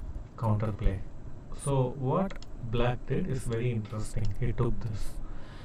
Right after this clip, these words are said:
Now if you take my knight, I will take back, right? No problem. So we have to worry. And if he takes with the bishop, I can take this pawn. Once I eliminate the b pawn, I can breathe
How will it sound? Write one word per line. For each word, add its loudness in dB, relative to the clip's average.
Now 2
if 0
you 2
take 2
my 6
knight, 4
I 2
will 2
take -2
back, -4
right? -2
No 0
problem. 4
So 2
we 4
have -2
to -2
worry. 0
And 4
if 4
he 6
takes 4
with 2
the 4
bishop, 4
I 2
can 0
take -2
this -2
pawn. -6
Once 4
I 8
eliminate 10
the 6
b 6
pawn, 8
I 4
can 0
breathe 2